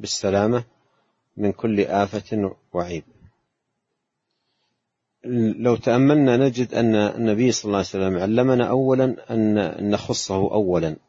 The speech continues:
بالذكر، "السلام عليك أيها النبي"، لشرفه و-، و-، ومزيد حقه، ثم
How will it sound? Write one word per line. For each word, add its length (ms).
بالذكر، 460
"السلام 460
عليك 400
أيها 280
النبي"، 400
لشرفه 760
و-، 40
و-، 600
ومزيد 420
حقه، 380
ثم 520